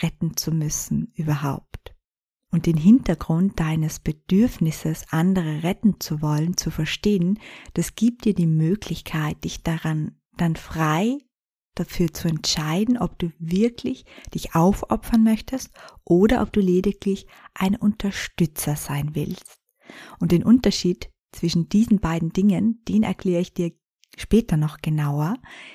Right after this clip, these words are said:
Ebenso, warum das Helfen im richtigen Ausmaß gesund ist,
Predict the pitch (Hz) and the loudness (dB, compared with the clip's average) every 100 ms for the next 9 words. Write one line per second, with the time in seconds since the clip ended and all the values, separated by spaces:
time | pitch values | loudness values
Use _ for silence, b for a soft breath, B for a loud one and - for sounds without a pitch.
0 | B - 196 254 196 - 175 214 180 170 | B 0 2 4 2 2 0 2 2 2
1 | 170 160 156 - - 165 226 - 226 208 | 0 0 -4 -6 0 2 2 4 4 4
2 | 185 190 - 196 180 160 160 - 151 - | 4 -2 -2 -4 -2 -2 -2 -2 -4 -4
3 | 147 139 - 156 156 190 - 269 - | -6 -4 -2 0 2 0 0 -2 -4